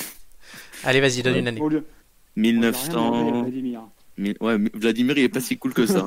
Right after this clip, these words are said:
Speaker 2: Il va pas
Speaker 3: Ouais,
Speaker 2: trop faire
Speaker 3: on lui a
Speaker 2: tourner.
Speaker 3: rien demandé.
Speaker 1: Ah, il te donne une chance. Sinon, il t'envoie au
Speaker 2: Euh,
Speaker 1: goulag.
Speaker 2: on va dire, euh, mille neuf cent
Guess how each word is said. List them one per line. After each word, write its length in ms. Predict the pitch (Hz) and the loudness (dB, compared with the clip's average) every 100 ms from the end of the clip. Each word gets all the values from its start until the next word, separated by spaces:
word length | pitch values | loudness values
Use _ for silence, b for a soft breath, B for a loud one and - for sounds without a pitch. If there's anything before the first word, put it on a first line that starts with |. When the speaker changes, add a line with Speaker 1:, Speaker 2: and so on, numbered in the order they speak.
| 214 | 2
Speaker 2:
Il 60 | |
va 120 | 247 | 2
pas 140 | - - | 2 0
Speaker 3:
Ouais, 40 | |
Speaker 2:
trop 220 | 330 294 175 | 0 0 0
faire 160 | 160 | 0
Speaker 3:
on 40 | 143 | -2
lui 80 | |
a 20 | 135 | -2
Speaker 2:
tourner. 160 | - | 0
Speaker 3:
rien 80 | 196 | 2
demandé. 380 | 196 185 190 196 | 2 2 2 6
Speaker 1:
Ah, 60 | 151 | 6
il 60 | 160 | 8
te 80 | |
donne 200 | 175 208 | 10 8
une 100 | 214 | 8
chance. 800 | 170 127 113 - 254 - 311 - - | 4 2 0 -2 -4 -2 -2 -4 -2
Sinon, 260 | - 151 | 0 4
il 60 | 202 | 6
t'envoie 240 | 160 147 | 6 8
au 40 | 147 | 6
Speaker 2:
Euh, 60 | |
Speaker 1:
goulag. 300 | 98 113 107 - - - B B B B - - - - | 6 4 2 -6 -20 -20 B B B B -20 -20 -20 -10
Speaker 2:
on 80 | 95 | -6
va 100 | 90 | -6
dire, 220 | 90 98 | -4 -4
euh, 120 | 92 | -4
mille 220 | 92 101 101 | -4 -4 -4
neuf 180 | 101 95 | -6 -8
cent 960 | - - 110 110 110 110 113 110 110 | -12 -6 -4 -2 -2 -2 -2 -2 -4